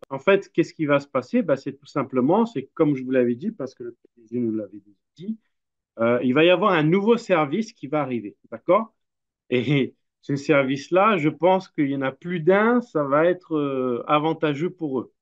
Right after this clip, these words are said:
d'accord ? Je pense que nous, les premiers, d'accord ? Pourquoi ? Parce qu'en fait, c'est tout simplement, on va avoir, en fait, la, on va avoir le privilège, hein, tout simplement, de participer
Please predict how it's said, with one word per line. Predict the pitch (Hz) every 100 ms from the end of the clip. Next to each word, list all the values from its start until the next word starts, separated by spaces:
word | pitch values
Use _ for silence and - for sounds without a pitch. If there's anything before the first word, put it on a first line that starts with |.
| _
d'accord ? | 113 - 160 196 - _ _ _ _
Je | -
pense | 139 139
que | 127
nous, | 139
les | 147 139
premiers, | - 127 117 - _
d'accord ? | 104 107 - 147 147 _ _ -
Pourquoi ? | 160 - 175 127
Parce | 131 -
qu'en | 143
fait, | - 214 214 _ _ _ _ _
c'est | 147
tout | 143 196
simplement, | - 180 170 151 165 220 -
on | 147
va | 135 151 190
avoir, | 131 160 165
en | 135
fait, | - 170 170 _ -
la, | 113 110 107 -
on | 120
va | 147
avoir | 170 160
le | 135
privilège, | - - 180 165 151 208 170
hein, | 180
tout | 147
simplement, | - 143 123 156 170
de | 127
participer | - - - _ _ - 147 - 170